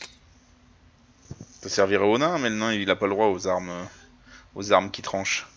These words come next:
Ou qui piquent. Ok, euh, donc oui, je...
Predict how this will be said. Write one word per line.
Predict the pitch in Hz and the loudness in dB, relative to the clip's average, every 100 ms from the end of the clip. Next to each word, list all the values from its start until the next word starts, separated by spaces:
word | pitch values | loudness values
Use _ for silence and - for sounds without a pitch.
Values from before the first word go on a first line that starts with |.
| _ - - - - | _ -20 -18 -16 -16
Ou | |
qui | 95 95 | -14 -12
piquent. | - 95 - - - - - - - - - - - - | -12 -10 -10 -12 -16 -20 -16 -12 -8 -6 -8 -10 -16 -4
Ok, | 156 151 | -2 8
euh, | 127 180 - 160 123 123 120 | 8 8 6 0 4 4 2
donc | 120 131 - | 0 -4 0
oui, | 120 135 | 2 2
je... | 131 110 110 107 110 | 2 2 2 0 -2